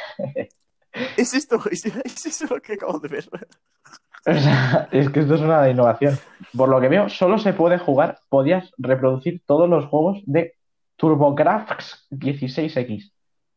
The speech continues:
Speaker 1: O sea que solo podías jugar a eso.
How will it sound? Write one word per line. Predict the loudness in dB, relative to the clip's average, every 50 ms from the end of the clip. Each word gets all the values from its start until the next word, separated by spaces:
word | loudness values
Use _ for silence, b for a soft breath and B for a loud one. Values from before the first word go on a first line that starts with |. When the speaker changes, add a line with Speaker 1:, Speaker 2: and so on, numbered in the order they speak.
| _ _ _ _ _ _ _ _ _ _ _ _ _ _ _ _ _ _ _ _ _ _ _ _ _ _ _ _
Speaker 1:
O | -4 -2
sea | 0 0 2
que | 2 2 2 0 -4 -10 _ _ _ _ _ _
solo | -4 0 2 2 4 4
podías | 4 2 2
jugar | 2 2 2 4 4
a | 2
eso. | 0 0 -4 -10